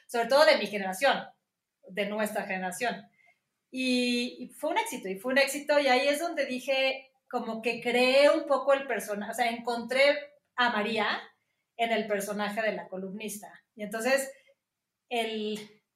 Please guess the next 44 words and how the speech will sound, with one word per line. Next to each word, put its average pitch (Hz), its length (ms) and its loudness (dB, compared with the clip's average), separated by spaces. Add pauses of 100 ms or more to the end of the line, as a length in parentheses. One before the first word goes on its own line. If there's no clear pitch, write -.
(420)
digamos, 214 340 -2
el 214 160 -8
downside 302 540 6
de 233 120 0
ese 247 220 -2
camino 208 440 -2
es 196 140 -4
que, 214 340 -8 (720)
pues, 240 120 -8
me 262 140 2
convertí 254 580 2
en 220 160 4
la, 202 220 -2
en 220 120 -4
la 202 100 0
vieja 226 300 0
que 233 80 0
habla 220 180 0
de 208 100 -2
sexo 233 320 -4
todo 226 100 -6
el 226 80 -6
día, 294 460 8
que 214 60 -6
escandaliza 208 520 -4
todo 214 140 -6
el 214 100 -8
día, 247 400 2 (400)
que, 208 160 0
este, 202 360 -4
que 208 100 -4
dice 233 320 -2
las 202 340 -2
cosas 220 460 -2
totalmente 214 500 -4
fuera 240 340 2
de - 60 -2
lugar 214 200 0
en 208 80 0
las 202 100 -8
sobremesas 262 640 0
y 214 60 -14
que 233 80 -2
eso 262 340 0